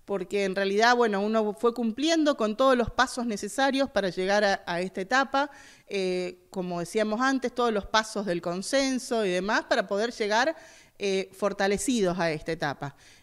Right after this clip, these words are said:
Eh, no se dio la parte del consenso, estamos a través de una interna. Pero tranquila, tranquila, porque cumplimos con todos esos pasos.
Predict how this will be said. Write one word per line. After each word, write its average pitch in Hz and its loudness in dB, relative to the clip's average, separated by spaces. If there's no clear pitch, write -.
Eh, 190 -2
no 214 0
se 233 0
dio 233 2
la 214 2
parte 214 0
del 226 0
consenso, 311 -2
estamos 208 -2
a 190 -2
través 190 0
de 190 -2
una 185 -4
interna. 156 -6
Pero 208 -2
tranquila, 294 2
tranquila, 262 -2
porque 208 0
cumplimos 277 -2
con 196 -2
todos 208 0
esos 190 -4
pasos. 254 -2